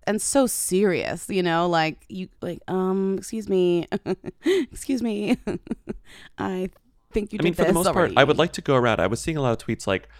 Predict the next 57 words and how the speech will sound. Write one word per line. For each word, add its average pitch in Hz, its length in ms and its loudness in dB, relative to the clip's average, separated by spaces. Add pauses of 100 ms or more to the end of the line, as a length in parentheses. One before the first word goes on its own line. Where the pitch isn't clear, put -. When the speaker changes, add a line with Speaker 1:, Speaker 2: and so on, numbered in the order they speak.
(220)
Speaker 2:
"Wow, 107 160 4
baby 107 260 2
boomers 101 380 -2
this, 101 200 0
baby 98 200 -6
boomers 98 280 -4
this," 104 220 -2
but - 200 -2
it's 160 180 -6
really, 196 480 -2
it 143 120 -2
spans 202 580 -2
ages, 110 460 0
it 123 140 -4
spans 151 460 0
generations. 87 720 -6
It's - 180 -4
wild. 117 580 -2 (260)
Speaker 1:
Well, 269 240 -4
you 262 120 -2
know, 262 180 2
celebrities 202 640 -2
don't 190 260 0
use 180 220 0
the 196 120 -4 (100)
internet 240 500 2 (160)
usually. 131 520 -6
Speaker 2:
Mm-hmm. 107 260 -4
Speaker 1:
Like, 175 220 2
they're 196 180 4
not 185 320 4
internet 262 400 0
savvy, - 400 -2
and 190 100 0
it's 165 60 4
Speaker 2:
And 170 100 2
Speaker 1:
not 190 60 6
Speaker 2:
very 196 120 6
Speaker 1:
about 185 260 4
how 185 80 4
old 165 80 4
Speaker 2:
strategically, 175 220 6
Speaker 1:
they 202 80 6
Speaker 2:
they 165 40 6
Speaker 1:
are. 160 180 8
It's 180 140 2
about 175 280 4
their 185 140 2
jobs. - 640 2
Speaker 2:
It's 139 140 0
about 185 180 2
their 185 100 2
jobs, 143 280 4
but 143 80 2
it's 135 100 -2
also 131 320 0
about 117 380 2